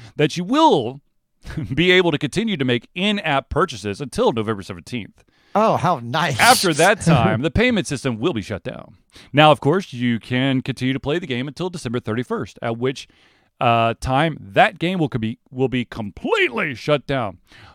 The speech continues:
Speaker 1: But, but
Speaker 2: What about old school Farmville, man? They need
Speaker 1: there
Speaker 2: an old
Speaker 1: is
Speaker 2: school
Speaker 1: a light at the
Speaker 2: Farmville
Speaker 1: end of
Speaker 2: server.
Speaker 1: the tunnel, ladies and gentlemen. Zynga says a mobile version of Farmville three will be available worldwide soon.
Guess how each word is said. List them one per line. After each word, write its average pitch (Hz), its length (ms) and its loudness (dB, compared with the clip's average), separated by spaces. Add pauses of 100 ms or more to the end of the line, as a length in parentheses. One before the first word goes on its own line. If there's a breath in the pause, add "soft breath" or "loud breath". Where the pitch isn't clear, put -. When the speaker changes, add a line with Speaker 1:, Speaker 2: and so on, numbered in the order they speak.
(220 soft breath)
Speaker 1:
But, - 580 4 (380)
but - 200 2
Speaker 2:
What 330 120 4
about 302 280 4
old 254 320 4
school 254 300 -2
Farmville, 170 540 -2
man? 135 180 -2
They 143 100 6
need 156 60 6
Speaker 1:
there 185 160 6
Speaker 2:
an 202 60 0
old 202 120 -2
Speaker 1:
is 175 380 4
Speaker 2:
school 143 240 0
Speaker 1:
a - 20 2
light 147 220 6
at 151 80 0
the 151 80 0
Speaker 2:
Farmville - 20 4
Speaker 1:
end 156 120 4
of - 20 2
Speaker 2:
server. 151 100 0
Speaker 1:
the - 160 -10
tunnel, 143 300 0
ladies 123 220 0
and 101 80 -16
gentlemen. 127 320 0
Zynga 170 460 0
says 151 440 0
a 123 100 -6
mobile 156 320 -2
version 135 540 -4
of 143 280 -4
Farmville 156 840 2
three 127 460 0
will 107 240 -6
be 113 160 -6
available 131 800 0
worldwide 113 840 4
soon. - 520 -14